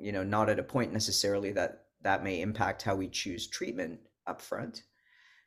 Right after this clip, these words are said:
Uh, but these are some things that we wanna think about, uh, and the pathologist should be telling us on a report,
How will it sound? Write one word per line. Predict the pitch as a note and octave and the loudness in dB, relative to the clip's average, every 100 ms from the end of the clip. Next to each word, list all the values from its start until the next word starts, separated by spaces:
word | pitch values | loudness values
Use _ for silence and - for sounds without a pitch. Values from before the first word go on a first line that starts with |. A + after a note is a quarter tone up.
| _ G2+ | _ 0
Uh, | G#2 | 0
but | G2+ G#2+ G#2+ | 2 0 2
these | A#2+ C3 | 0 4
are | C3 | 4
some | - C3 B2+ A#2+ | 4 4 4 2
things | B2+ B2 A#2+ A2 | 2 4 4 2
that | F2 | 0
we | G#2 | -2
wanna | G2+ G2 | -2 -4
think | - A2 A2 | -2 -2 -2
about, | - G2 F#2 - - | 2 2 2 -4 -4
uh, | F#2+ F2 - | -2 -2 -4
and | F#2 F2+ F2 - | -6 -6 -8 -10
the | - | -10
pathologist | - - C3 A#2+ G#2+ - | -10 0 4 4 4 -2
should | - G2+ | -2 -2
be | F#2+ | -4
telling | - D#3+ D#3 G#2+ | -2 0 2 0
us | F#2+ A2+ - - | 0 0 0 -2
on | G2 F2+ | -4 -2
a | |
report, | F2+ F2 - F#2+ F2 - | -6 -10 -4 -2 -2 -6